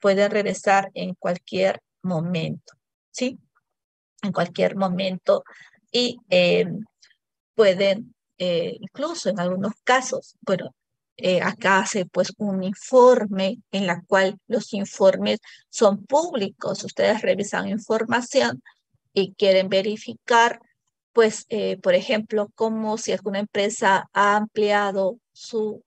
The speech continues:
evaluación de impacto ambiental, por ejemplo, es pública. Entonces, ahí se pueden verificar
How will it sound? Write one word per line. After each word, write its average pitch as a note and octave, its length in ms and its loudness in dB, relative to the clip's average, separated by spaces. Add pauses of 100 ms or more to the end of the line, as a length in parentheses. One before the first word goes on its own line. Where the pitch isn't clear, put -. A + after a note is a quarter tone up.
evaluación F#3+ 560 -2
de G3+ 60 -6
impacto F#3+ 320 -4
ambiental, G3 480 -2
por A3 80 0
ejemplo, A3 320 -6
es G3+ 60 -10 (100)
pública. C4+ 720 -2
Entonces, B3 440 -4
ahí G3+ 180 2
se G#3 140 -8
pueden F#3+ 400 2
verificar G3+ 600 -4